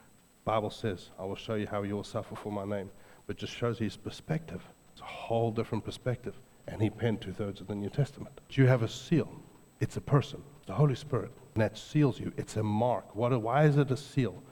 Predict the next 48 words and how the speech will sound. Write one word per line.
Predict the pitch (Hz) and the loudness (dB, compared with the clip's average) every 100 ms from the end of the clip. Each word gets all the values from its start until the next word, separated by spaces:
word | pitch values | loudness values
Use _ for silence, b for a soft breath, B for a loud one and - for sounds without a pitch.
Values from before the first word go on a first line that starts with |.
| b | b
Because | - - 127 110 - | -4 2 2 2 2
you | 127 151 | 6 8
don't | 151 131 - | 8 6 2
see | - - 151 107 | -2 4 6 6
with | 101 - | 2 0
your | 110 101 | -2 2
eyes | 113 98 - | 0 0 -4
the | 98 | -10
Spirit | - - 131 104 85 | -10 -2 0 0 -4
inside | 98 - 98 92 | -8 -4 -4 -4
of | - | -8
you. | 85 - | -12 -10
The | - | -8
spiritual | - - - 165 165 - 127 | -8 -8 2 2 4 2 4
realm, | 127 104 92 90 | 4 2 -2 -4
when | 107 107 | 0 2
they | 110 | 4
look | 113 135 131 | 6 4 2
at | 127 - | -2 -4
you, | 90 - | -6 0
they | 107 | 0
see | - - - 117 | -2 -2 4 4
a | 85 | 4
seal | - - - 160 104 98 | -2 -8 2 4 4 -2
of | 92 | -4
the | 95 | -2
Holy | 117 113 | 0 0
Spirit, | - - 117 104 - | -2 -2 0 0 -2
and | 104 | -2
it | 104 | -2
signifies, | - - 139 120 113 - 107 101 - b b | -2 4 4 6 0 0 -2 -2 -8 b b
"Don't | 92 85 | -8 -8
touch | - 127 - | -4 -4 -2
me, | 123 120 120 - | -2 0 -2 -6
I | 95 | -6
belong | 101 101 104 110 113 - - | -6 -2 -2 -2 -6 -12 -18
to | - | -12
another." | 101 - 104 98 - - - | -6 -4 -4 -6 -8 -20 -10
It | |
shows | - 151 147 - - | 2 4 4 2 10
ownership | 170 175 - - - | 12 12 10 0 -2
to | 127 | 2
the | 117 | 6
enemy. | 120 113 101 - - - - | 6 4 0 -6 -16 -20 2
Friends, | 147 143 - - - | 6 6 4 -8 6
some | 165 | 8
of | 170 | 10
us | 139 123 - | 8 4 -4